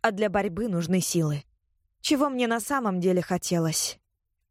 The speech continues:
Так это не есть, а принять свои лекарства. Я физически ощущала их нехватку, как и в прошлый раз, когда пыталась с них слезть. Тогда я уверяла себя, что без таблеток лучше,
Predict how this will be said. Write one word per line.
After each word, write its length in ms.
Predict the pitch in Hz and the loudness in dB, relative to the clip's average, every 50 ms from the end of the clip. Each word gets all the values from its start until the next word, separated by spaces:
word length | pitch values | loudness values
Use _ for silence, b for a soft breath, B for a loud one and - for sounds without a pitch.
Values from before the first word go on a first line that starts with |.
| _ - | _ -4
Так 180 | - 277 - | -2 0 0
это 160 | 285 - 262 | 0 0 0
не 180 | 247 240 240 240 | 0 0 0 2
есть, 360 | 214 262 277 233 - - - | 2 2 2 2 0 -2 -2
а 60 | 208 | -2
принять 380 | 175 - 208 202 196 214 214 - | 0 0 0 0 0 -2 -2 -4
свои 300 | - - 180 180 180 185 | -4 -2 0 2 2 2
лекарства. 680 | 185 180 - - - 170 170 - - - 147 147 143 - _ _ _ _ _ _ _ _ _ _ _ _ _ _ _ _ _ | 0 0 0 0 -2 -2 -2 -4 -8 -8 -8 -8 -8 -10 _ _ _ _ _ _ _ _ _ _ _ _ _ _ _ _ _
Я 260 | - 196 180 214 202 | -2 0 2 2 0
физически 720 | 190 - - 208 180 185 220 196 - - 175 - - - 185 | 0 -2 -4 -4 0 0 0 0 0 -2 -4 -4 -2 0 0
ощущала 640 | 175 170 - - - 170 - - - 180 175 170 170 | 0 0 0 -2 -4 -4 -2 0 0 0 0 0 -2
их 180 | 165 156 - | -4 -4 -4
нехватку, 720 | - 175 175 - - 175 180 170 - - - - 160 147 _ - | -2 -4 -2 0 0 0 0 0 -2 -8 -10 -8 -10 -8 _ -2
как 200 | - 175 - - | -2 -2 0 0
и 40 | 226 | -4
в 80 | - _ | -4 _
прошлый 460 | - - 247 233 - - 190 180 185 | -2 0 0 0 0 -2 -2 -2 0
раз, 300 | 175 190 180 - - - _ _ _ _ _ _ _ _ _ - | 0 -2 -4 -6 -8 -12 _ _ _ _ _ _ _ _ _ -4
когда 240 | 202 190 180 180 180 | -2 -2 0 -2 -2
пыталась 480 | - 185 180 - 190 180 175 165 160 | -2 -2 -2 0 0 0 2 0 0
с 120 | - - - | -2 -2 0
них 200 | 180 175 - - | 0 0 0 0
слезть. 560 | - - 190 180 170 - - - - - _ _ _ _ _ _ _ _ _ _ _ _ - - | 0 2 2 2 2 0 -2 -6 -8 -10 _ _ _ _ _ _ _ _ _ _ _ _ -12 -4
Тогда 300 | - 285 254 220 214 277 | -2 -2 0 2 2 0
я 200 | 277 247 214 190 | 2 2 0 0
уверяла 440 | 185 180 185 190 190 202 196 190 185 | 0 2 2 2 4 4 2 0 -2
себя, 260 | - - 190 180 190 | -4 -6 -2 -2 -2
что 200 | 175 - - 185 | -2 -2 -4 -2
без 180 | 180 202 - - | -2 -2 0 0
таблеток 480 | 214 196 185 208 214 214 - 214 - | -2 0 0 0 -2 -2 -2 -4 -4
лучше, 500 | 208 202 226 233 - - - 196 185 170 | 0 0 0 -2 -2 -4 -2 -2 -2 -2